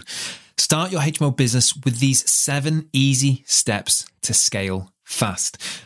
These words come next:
Now, starting a property business is easier than most people think, but the reality is most people still get it wrong or don't do things in the right order. Now, I like to use the analogy, you wouldn't set sail without first planning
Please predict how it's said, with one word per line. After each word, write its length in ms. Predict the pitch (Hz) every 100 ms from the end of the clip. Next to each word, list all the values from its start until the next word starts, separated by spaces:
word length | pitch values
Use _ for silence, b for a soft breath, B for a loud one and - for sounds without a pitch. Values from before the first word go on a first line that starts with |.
| -
Now, 180 | 160 - _ -
starting 320 | - 185 233
a 60 |
property 300 | - 151 -
business 480 | 120 113 110 - - -
is 320 | 117 113 -
easier 480 | - 143 143 120 120
than 240 | 104 113 110
most 320 | 113 113 -
people 240 | 104 101
think, 340 | - 131 98 -
but 100 | -
the 60 |
reality 420 | 135 202 190 139
is 320 | 113 98 92 -
most 560 | 113 120 135 135 - -
people 480 | 135 123 117 107
still 340 | 101 - - 120
get 140 | 117
it 80 | 90
wrong 360 | 123 117 110 - B B
or 340 | - 110 117 113 _
don't 320 | 127 170 170
do 200 | 135 135
things 440 | - 110 107 101 -
in 160 | 123 123
the 100 | 123
right 340 | 117 101 101 -
order. 420 | 139 165 117 92 B B B B B B B
Now, 200 | 131 127
I 140 | 135 160
like 160 | 170
to 100 | -
use 80 | 143
the 80 | 127
analogy, 340 | 117 117 113
you 140 | 110 117
wouldn't 200 | 135 156
set 200 | 165 -
sail 340 | - 127 120
without 340 | 117 110 110
first 380 | - 117 107 -
planning 640 | - - 117 113 110 110